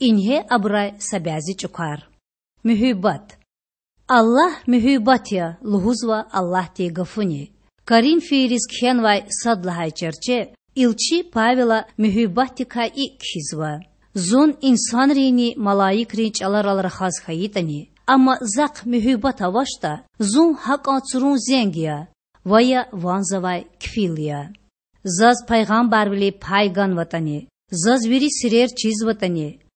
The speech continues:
ҳар ҷуради чир вилер аватани, заз дағлар сач кадла қачуна масанал ицигижада инан мишвал аватани, амма муҳиббат авашта зун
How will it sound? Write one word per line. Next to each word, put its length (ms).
ҳар 280
ҷуради 600
чир 260
вилер 280
аватани, 680
заз 340
дағлар 460
сач 400
кадла 440
қачуна 400
масанал 600
ицигижада 720
инан 380
мишвал 380
аватани, 640
амма 360
муҳиббат 640
авашта 480
зун 320